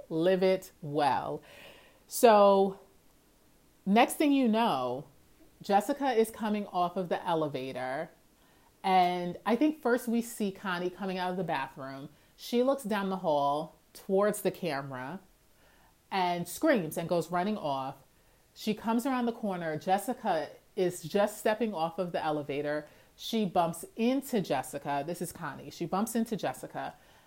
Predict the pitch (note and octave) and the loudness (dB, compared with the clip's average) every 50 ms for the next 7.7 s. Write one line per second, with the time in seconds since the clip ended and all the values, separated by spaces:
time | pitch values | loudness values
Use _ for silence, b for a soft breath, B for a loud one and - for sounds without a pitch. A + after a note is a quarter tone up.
0 | b b b _ - G3+ G3 F#3 F3+ F3+ F3 F3 - G3+ F#3+ - - - C4+ C#4+ | b b b _ -4 -2 0 0 0 0 -2 -4 -2 -4 -4 -4 0 2 2 4
1 | C#4 B3+ A3+ G#3 F#3+ G3+ G3+ A3 B3+ A#3 A3 G3+ G3+ G3 - G#3+ F#3 - - F#3 | 4 2 0 0 -2 -4 -4 -2 -2 0 0 0 -2 0 0 0 0 0 -2 -6
2 | C#3 D3+ F3 G3 G#3+ A3 B3 C4+ C4+ A#3+ B3+ - - _ _ _ - - G3 G3 | -2 2 4 6 8 8 8 8 6 4 0 -6 -14 _ _ _ 2 8 10 10
3 | B3 A#3 C4+ - - - - - - - G#4+ G#4+ - - - A#4 - - - - | 12 12 12 12 12 8 2 0 2 8 10 10 10 8 4 2 2 2 2 -4
4 | F4 - - - A4 - - - - - - - - - - - B B B B | -4 -4 2 2 2 2 2 -2 -2 -2 -2 -4 -10 -12 -12 -12 B B B B
5 | B D4 B A4 G#4 F#4 C4 B3 - B B B B A3+ G#3 E3 F#3 A3+ B3 C4 | B -8 B 4 4 4 4 2 0 B B B B -4 0 6 8 8 10 10
6 | D4+ - B3+ G#3+ G#3+ F3 D#3+ E3+ F#3 F3 F3+ F#3 G3 G#3+ A3 G3 G3 F3+ F#3+ - | 8 8 10 8 8 8 8 6 8 8 8 6 6 6 6 6 6 6 6 6
7 | C4+ C#4+ B3 A3 G#3 G3+ G3+ G#3 G3+ - G#3 F3+ F3+ - | 4 6 8 8 8 8 4 4 2 4 2 0 0 -2